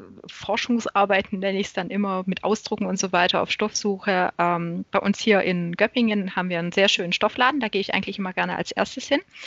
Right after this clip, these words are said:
weil, äh, ich gehöre auch zu der Fraktion hier Support Your Local. Und wenn ich da nicht fündig werde, die haben leider keine Möglichkeit, im Internet was raus, äh, zu suchen, dann gehe ich halt im Internet auch suchen.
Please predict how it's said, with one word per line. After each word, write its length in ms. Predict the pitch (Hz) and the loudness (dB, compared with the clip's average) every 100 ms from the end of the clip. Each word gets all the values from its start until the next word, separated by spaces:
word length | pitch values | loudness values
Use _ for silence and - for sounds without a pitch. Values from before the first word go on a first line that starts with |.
| - - - - - | -12 -12 -16 -14 0
weil, 280 | 196 175 175 | 4 4 4
äh, 320 | 185 185 185 - - | 2 0 -4 -8 -6
ich 160 | 190 | -2
gehöre 240 | 202 196 196 | 2 4 2
auch 100 | - | 0
zu 120 | 214 | 0
der 180 | 190 185 | 0 0
Fraktion 540 | - 196 - 208 202 | 0 -2 -2 -2 0
hier 160 | 196 190 | -2 -4
Support 540 | - 196 - 208 - | -6 -8 0 2 2
Your 100 | 196 | 0
Local. 440 | 185 208 - 311 381 - - - - - - | 0 2 4 4 4 -4 -18 -16 -16 -20 -6
Und 200 | - 214 | 2 4
wenn 120 | 220 226 | 6 4
ich 140 | - | 4
da 180 | 180 214 | 4 4
nicht 200 | 226 - | 2 0
fündig 340 | 247 254 - | 0 0 0
werde, 220 | 214 214 | 0 0
die 180 | 214 196 | -2 -2
haben 140 | 202 196 | -2 2
leider 240 | 202 202 | 2 2
keine 260 | - 202 196 | -2 -6 -4
Möglichkeit, 640 | 196 202 214 - 180 - | -8 -8 -8 -2 -2 -2
im 120 | 190 | -6
Internet 540 | 196 220 214 180 180 | -4 -4 -4 -6 -4
was 180 | 185 - | -6 -6
raus, 300 | 175 180 - - | -6 -6 -6 0
äh, 160 | 190 185 | 0 0
zu 120 | 180 | -6
suchen, 280 | 185 202 202 | -8 -6 -4
dann 140 | 175 | -2
gehe 140 | 175 165 | 0 -2
ich 140 | - | 0
halt 140 | 160 160 | 0 -2
im 100 | 156 | -6
Internet 460 | 156 - 160 - | -8 -8 -8 -6
auch 140 | 156 156 | -8 -8
suchen. 420 | - 156 160 | -10 -10 -10